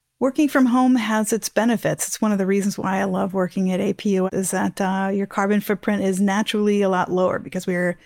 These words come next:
cutting down on our transportation, our sitting in traffic,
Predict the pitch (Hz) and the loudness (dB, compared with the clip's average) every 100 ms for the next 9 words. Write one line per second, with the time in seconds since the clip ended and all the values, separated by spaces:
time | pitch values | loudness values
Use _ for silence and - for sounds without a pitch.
0 | - - 208 202 190 190 190 196 196 - | -20 -4 0 2 0 0 0 0 -2 -2
1 | 196 196 190 196 - 190 - 190 202 196 | -2 -2 -2 -4 -4 -4 -4 -4 -2 -2
2 | - 190 190 180 185 185 - - - - | -2 -2 -2 -4 -6 -8 -14 -20 -20 -8
3 | - 226 208 190 190 - 190 190 208 190 | -2 2 2 2 0 0 0 0 0 -2